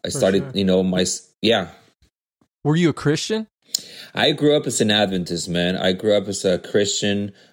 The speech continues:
Speaker 1: Um, actually, I grew up in Mexico, uh, where it's, it's a very, um, Christian, uh, uh, town that everyone is Adventist in, in, in, you know, in this religion, Adv-, you know, Adventism.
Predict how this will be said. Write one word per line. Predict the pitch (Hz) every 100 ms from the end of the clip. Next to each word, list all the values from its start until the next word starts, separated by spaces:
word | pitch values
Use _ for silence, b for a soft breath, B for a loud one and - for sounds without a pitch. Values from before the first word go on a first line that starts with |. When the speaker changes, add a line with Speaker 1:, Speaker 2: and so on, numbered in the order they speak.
| _
Speaker 1:
Um, | 90 90 87 85 85
actually, | 95 92 - 95
I |
grew | 92 101
up | 95
in | 98 95
Mexico, | 98 - - 104 101 101 - - -
uh, | 90 85 85 87
where | 87 90 90
it's, | 90 87 - - b b b
it's | - 87
a | 98
very, | 92 101 104 110 107 101 - B B B _
um, | 87 87 85 85 -
Christian, | - 135 120 - 117 117 117 110 - _ _
uh, | 92
uh, | 90 90 90 90
town | - - 110 107 110 104
that | 95 -
everyone | 101 113 110 107 101
is | 101 98 - - - _ -
Adventist | 101 101 107 95 - 104 101
in, | 92 90
in, | 90 87
in, | 90 95
you |
know, | 85 85 87
in | 85
this | 95 92
religion, | 95 90 92 98 95 87
Adv-, | 90 90 -
you | 90
know, | 82
Adventism. | 82 90 98 95 90 95 95